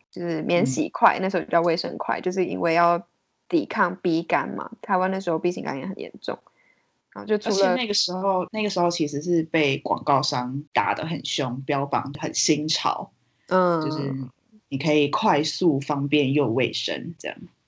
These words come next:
Speaker 1: 嗯，嗯，对，所以就是在这个，我们在做这么多年的永续的议题之下，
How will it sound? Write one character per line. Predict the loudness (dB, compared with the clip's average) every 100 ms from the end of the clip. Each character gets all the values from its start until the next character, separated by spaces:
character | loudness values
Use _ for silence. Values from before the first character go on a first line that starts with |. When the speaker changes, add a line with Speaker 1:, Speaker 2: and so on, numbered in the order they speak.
| _ _ _ _ -8
Speaker 1:
嗯， | -8 -8
嗯， | -8 -10 -10 -18 -20 _ _ _ _ _
对， | -4 6
所 | 8
以 | 8
就 | 4
是 | 2 0 -2 _ _
在 | 6 6
这 | 4 2
个， | 4 2 2 -4
我 | -4
们 | -2 4
在 | 4
做 | 4 2 4
这 | 4
么 | 0 0
多 | 0
年 | 0 -2 -2
的 | -2 -2 -4
永 | -2 -2 -2
续 | -4 -2 0 0 0
的 | 0 -2
议 | -2 -4
题 | -4 -6
之 | -4 -2 -2
下， | -2 0 0